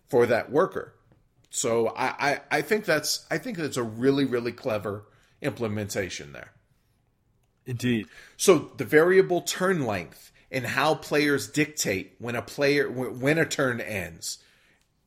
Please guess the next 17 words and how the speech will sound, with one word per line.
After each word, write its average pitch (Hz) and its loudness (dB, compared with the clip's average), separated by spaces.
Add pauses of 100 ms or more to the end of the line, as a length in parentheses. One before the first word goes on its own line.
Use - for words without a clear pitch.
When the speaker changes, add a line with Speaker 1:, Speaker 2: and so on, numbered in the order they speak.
Speaker 1:
And 120 -4
by 107 2
player, 143 2
I 123 -4
mean 113 -6 (720)
the, 110 -6
the 104 -8
group, 123 -2
the, 104 -4
the 113 -10
player, 131 2
all 143 6
the 143 0
players 113 0 (200)
collectively, 117 0 (720)
maybe 117 -6
not 113 -2